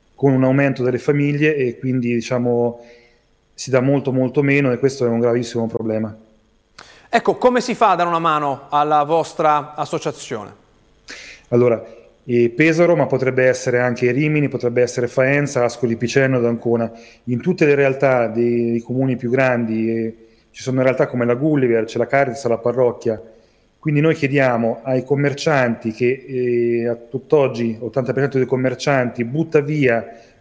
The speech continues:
Speaker 1: quello che scade domani o d'oggi, di partecipare al nostro progetto. Noi ogni, ogni mattina raccogliamo nei Conad della provincia tantissime cose,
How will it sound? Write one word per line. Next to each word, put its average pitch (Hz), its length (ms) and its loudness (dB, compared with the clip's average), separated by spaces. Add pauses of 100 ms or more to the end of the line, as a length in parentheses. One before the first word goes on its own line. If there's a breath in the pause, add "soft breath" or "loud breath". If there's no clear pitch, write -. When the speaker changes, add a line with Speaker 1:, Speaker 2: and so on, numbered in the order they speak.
(120)
Speaker 1:
quello 139 240 2
che 135 100 0
scade 139 380 0
domani 131 440 0
o 131 60 0
d'oggi, 139 400 0
di 131 140 -2
partecipare 131 380 0
al 131 80 0
nostro 123 300 -4
progetto. 113 720 -2 (480 loud breath)
Noi 160 180 4
ogni, 143 180 2
ogni 147 240 0
mattina 143 420 0
raccogliamo 127 560 0
nei 120 140 0
Conad 127 600 2
della 120 240 2
provincia 143 560 0
tantissime 127 640 -2
cose, 113 480 0